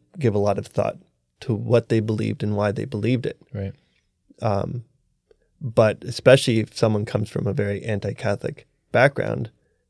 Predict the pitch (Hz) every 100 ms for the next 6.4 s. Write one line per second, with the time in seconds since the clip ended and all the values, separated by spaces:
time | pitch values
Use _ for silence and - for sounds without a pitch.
0 | _ _ _ - 117 127 147 127 120 113
1 | 123 - 107 104 - 214 - 131 117 113
2 | 110 - 117 110 - 113 - 143 135 123
3 | 117 - _ _ 127 110 117 123 117 110
4 | - 110 107 104 - 156 - - - _
5 | _ - 147 170 139 135 123 - 87 -
6 | - 123 95